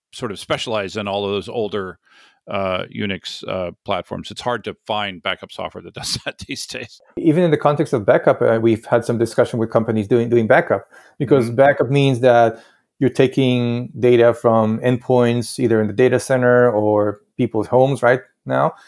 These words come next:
Speaker 2: and you need to, you need to go, you know,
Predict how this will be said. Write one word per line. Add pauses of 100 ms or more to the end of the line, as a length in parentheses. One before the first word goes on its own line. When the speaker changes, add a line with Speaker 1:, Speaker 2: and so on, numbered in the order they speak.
(220)
Speaker 2:
and
you
need
to, (720)
you
need
to
go, (800)
you
know,